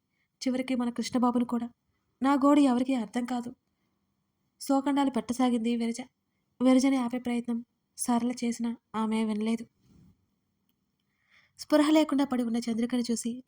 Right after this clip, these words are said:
జానకమ్మ మనసు తరుక్కుపోయింది. భర్త దూరమైతే ఏ ఆడది భరించలేదు. పంచ ప్రాణాలు అనుకున్న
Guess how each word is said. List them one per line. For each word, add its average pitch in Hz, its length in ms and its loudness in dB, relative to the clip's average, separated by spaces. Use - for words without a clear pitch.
జానకమ్మ 240 440 -6
మనసు 226 340 -6
తరుక్కుపోయింది. 226 680 -6
భర్త 233 320 0
దూరమైతే 240 640 -2
ఏ 233 120 2
ఆడది 240 320 2
భరించలేదు. 226 560 -4
పంచ 277 220 2
ప్రాణాలు 262 400 0
అనుకున్న 240 440 -6